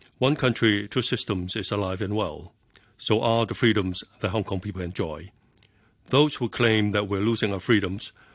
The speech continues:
will not swap the residency in Hong Kong for any city in the mainland of China, or for that matter, any other city in Asia.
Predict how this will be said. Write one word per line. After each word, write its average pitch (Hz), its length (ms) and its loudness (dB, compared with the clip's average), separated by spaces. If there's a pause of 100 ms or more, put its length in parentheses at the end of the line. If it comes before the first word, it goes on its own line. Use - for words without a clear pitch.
(140)
will 107 80 2
not 107 200 2
swap - 360 0 (220)
the 104 120 0
residency 98 640 0
in 107 140 -4
Hong 98 220 -2
Kong 92 320 -6 (360)
for 107 280 0
any 135 180 2
city 104 460 -2 (120)
in 98 120 -2
the 98 80 0
mainland 98 320 0
of 90 80 -8
China, 92 400 -2 (440)
or 107 120 0
for 104 160 2
that 113 160 2
matter, 101 400 -4 (340)
any 117 180 4
other 95 200 0
city 87 400 -4 (120)
in 104 160 0
Asia. 90 420 -4